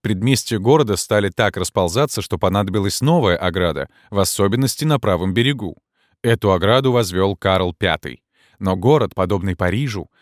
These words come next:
находится в состоянии вечного роста. Только такие города и становятся столицами. Это своего рода воронки — куда вливаются географические, политические, нравственные и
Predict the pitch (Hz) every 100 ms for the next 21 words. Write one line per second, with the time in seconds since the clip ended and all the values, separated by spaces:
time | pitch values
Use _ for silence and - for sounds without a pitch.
0 | _ 95 90 - 104 95 - 95 101 -
1 | 90 90 90 90 87 98 151 - 95 82
2 | 80 76 - 60 _ _ _ - 156 170
3 | 151 123 - 127 104 104 92 98 104 -
4 | 85 87 90 - 82 - 87 95 - 76
5 | 67 _ _ _ - 95 95 - 95 92
6 | 95 92 92 87 92 104 82 - - _
7 | _ _ - 104 131 123 104 104 101 -
8 | 92 95 92 90 - 101 - 104 - 87
9 | 85 101 92 - 95 104 - - 85 85
10 | 90 98 - 92 87 82 82 101